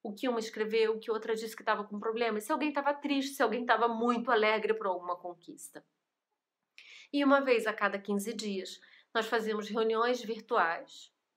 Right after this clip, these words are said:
por uma ferramenta qualquer que vocês queiram utilizar, pra discutir uma leitura em comum e fazermos as nossas conversas. E uma vez por mês,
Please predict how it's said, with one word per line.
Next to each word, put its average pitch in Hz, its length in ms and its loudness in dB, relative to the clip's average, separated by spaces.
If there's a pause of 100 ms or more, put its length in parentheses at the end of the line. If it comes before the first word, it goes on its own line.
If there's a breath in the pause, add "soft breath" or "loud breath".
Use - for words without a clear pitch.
(260)
por 240 140 -2
uma 208 180 0
ferramenta 233 560 0
qualquer 233 640 0
que - 80 -20
vocês 196 300 -8
queiram 180 300 -8
utilizar, 233 600 -2 (400 loud breath)
pra 311 120 -2
discutir 233 760 -8 (380)
uma 226 140 2
leitura 196 580 -4
em 202 140 -6
comum 165 520 -6 (280)
e 208 40 -12
fazermos 170 460 -6
as 170 100 -10
nossas 151 300 -8
conversas. - 680 -12 (320 soft breath)
E 214 140 2
uma 202 160 0
vez 190 240 -4
por 202 180 -6
mês, 165 460 -8